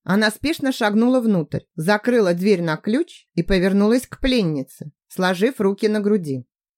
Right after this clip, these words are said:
«Ну, здравствуй, Кристиночка!» язвительно начала она. Глаза её сверкали такой ненавистью,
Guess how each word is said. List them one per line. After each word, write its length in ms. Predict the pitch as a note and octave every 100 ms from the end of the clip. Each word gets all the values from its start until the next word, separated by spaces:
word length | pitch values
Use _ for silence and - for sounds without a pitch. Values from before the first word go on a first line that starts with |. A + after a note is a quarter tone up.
| _ _ _ -
«Ну, 320 | C#4 F4 F4+
здравствуй, 920 | F4+ C#4 D#4+ C4+ C#4 - C4 A#3+ G3+
Кристиночка!» 1200 | F3 G#3+ A3+ - - G#3 E3+ C#3+ - - - - - _ _ _ _ -
язвительно 840 | F3+ F#3+ F3 F3+ C4+ C#4 A#3+ G3
начала 540 | E3 D3+ - E3+ E3+ -
она. 420 | G#3 G#3 E3 C#3 _ _ -
Глаза 480 | D#3 G#3 G#3+ A3 A#3
её 240 | G#3+ G3
сверкали 600 | - G3+ A3+ A#3 A3 G3+
такой 460 | F#3 G#3+ - D#4 F4
ненавистью, 920 | C#4 A#3+ F#3 D3 D3 - - C3